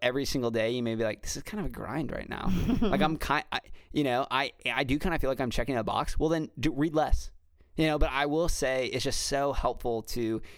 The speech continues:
Speaker 1: get some sort of truth into your life. And, and it is so awesome how I, I know even for me, just even things that I thought were unhelpful when I read them, or, you know, a verse has stuck with me throughout the day and it's really challenged me,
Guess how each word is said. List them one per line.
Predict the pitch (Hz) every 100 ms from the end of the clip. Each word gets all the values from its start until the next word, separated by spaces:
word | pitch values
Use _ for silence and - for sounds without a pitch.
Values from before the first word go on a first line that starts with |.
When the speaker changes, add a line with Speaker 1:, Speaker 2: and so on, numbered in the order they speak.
| - 131
Speaker 1:
get | 139 147
some | - - 120 131 147
sort | - 123 127
of | 113 -
truth | - 123 131 -
into | 123 120 131
your | 113
life. | 117 - 151 - - - - -
And, | 120 -
and | 131
it | 135
is | 120
so | 147 120 -
awesome | 107 - 113 101
how | 107 104 104 -
I, | 110 104
I | 117
know | 123 117
even | 113 117
for | 117
me, | 113 113 117
just | 110 104 - - -
even | 113 117 123
things | - 117 127
that | 117
I | 110
thought | - 117 117
were | 127 -
unhelpful | 113 110 117 127 120
when | 113
I | 110
read | 107 107 120
them, | 139 180 - - -
or, | - 127 120 113 -
you | 139
know, | 120
a | 127 113
verse | 104 120 139
has | 120 -
stuck | - 120 -
with | 117 127
me | 135
throughout | 123 117
the | 120
day | 101 98 123
and | 131
it's | 120
really | 147 151
challenged | 120 123 147 160 170
me, | 175